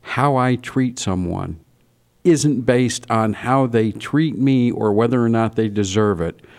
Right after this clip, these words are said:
but my relationship with God and how He is asking me to reflect that relationship and how I deal with others.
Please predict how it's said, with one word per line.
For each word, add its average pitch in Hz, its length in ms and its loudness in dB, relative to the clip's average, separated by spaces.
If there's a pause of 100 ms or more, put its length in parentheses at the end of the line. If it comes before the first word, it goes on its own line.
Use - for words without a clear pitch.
(340)
but 123 340 -2
my 120 240 2
relationship 113 800 0
with 110 200 -2
God 107 300 0
and 98 160 -4
how 107 240 -2
He 147 300 0
is 120 300 0
asking 117 500 -2
me 113 180 0
to 110 140 -14
reflect 101 560 -4
that 107 220 -2
relationship 101 720 -2 (360)
and 107 180 -2
how 117 400 -2
I 107 220 -2
deal 107 260 -2
with 92 220 -4
others. - 480 -8